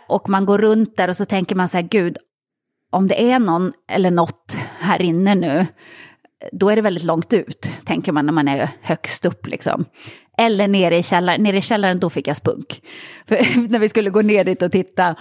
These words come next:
eh, Sofie bara traskar på här med Rune, och de går och pratar, och jag bara, "Jag stannar här." Och Sofie bara, "Men vill du verkligen stå där ensam?" Då stod jag precis nedanför trappan, och det var kolsvart. Det finns ju inga lampor eller någonting.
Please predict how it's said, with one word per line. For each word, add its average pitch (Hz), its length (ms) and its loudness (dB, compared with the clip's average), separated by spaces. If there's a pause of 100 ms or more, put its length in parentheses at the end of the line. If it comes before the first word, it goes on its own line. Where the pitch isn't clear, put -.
(720)
eh, 185 280 0
Sofie 339 420 2
bara 349 160 2
traskar 277 360 0
på 233 240 2
här 196 160 2
med 196 140 2
Rune, 190 340 2
och 165 100 2
de 247 180 4
går 233 120 4
och 214 100 0
pratar, 196 360 2
och 196 60 4
jag 190 120 4
bara, 202 100 4
"Jag 262 280 0
stannar 302 380 6
här." 277 500 2
Och 202 100 -6
Sofie 240 200 -2
bara, 220 120 0
"Men 226 140 0
vill 220 140 0
du 214 60 -2
verkligen 220 300 0
stå 285 240 0
där 220 200 2
ensam?" 196 600 2
Då 208 80 0
stod 220 160 -2
jag 202 80 2
precis 214 280 -2
nedanför 190 280 2
trappan, 190 320 -2
och 185 40 0
det 175 80 -4
var 196 140 -2
kolsvart. 254 1120 2
Det 196 160 -2
finns 202 180 0
ju 202 40 0
inga 185 100 0
lampor 185 440 0
eller 180 100 0
någonting. 175 460 0